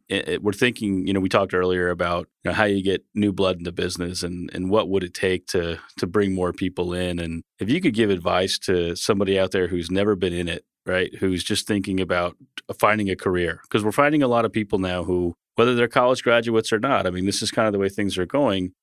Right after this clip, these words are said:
People don't necessarily look for white collar jobs, right? They're thinking about other options and things they might wanna get into, even with, you know, higher education and such. So how would you, if you could, describe the benefits of being in this business for you, for your family? Obviously, it's, you know, your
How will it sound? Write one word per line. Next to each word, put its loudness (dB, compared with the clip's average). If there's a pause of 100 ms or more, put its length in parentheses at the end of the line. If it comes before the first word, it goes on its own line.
People 0
don't 0
necessarily 0
look 0
for -4
white -2
collar 0
jobs, -4
right? 2
They're 0
thinking -2
about 2
other 2
options -2
and -8
things -2
they 0
might -4
wanna -6
get -2
into, 0 (160)
even 2
with, 0
you 0
know, 2
higher 2
education -2
and -6
such. -4
So 2 (160)
how 4
would 0
you, 2 (120)
if -4
you -2
could, 2
describe 0
the -2
benefits -2
of -6
being -2
in 0
this -2
business -2
for -4
you, 0
for -8
your -4
family? -2
Obviously, -2
it's, -6
you -4
know, -4
your -2